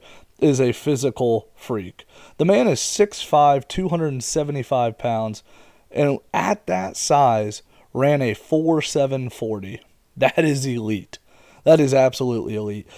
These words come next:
The athleticism just pops. When you turn on his tape,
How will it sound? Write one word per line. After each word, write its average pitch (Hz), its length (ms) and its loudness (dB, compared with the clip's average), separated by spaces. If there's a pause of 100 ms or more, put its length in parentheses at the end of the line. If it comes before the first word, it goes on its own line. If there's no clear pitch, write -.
(140)
The 147 280 0
athleticism 143 1000 0
just 120 280 -6
pops. 110 380 -4
When 123 140 -6
you 120 260 -6
turn 190 260 0
on 165 140 2
his 123 220 -6
tape, 127 400 -4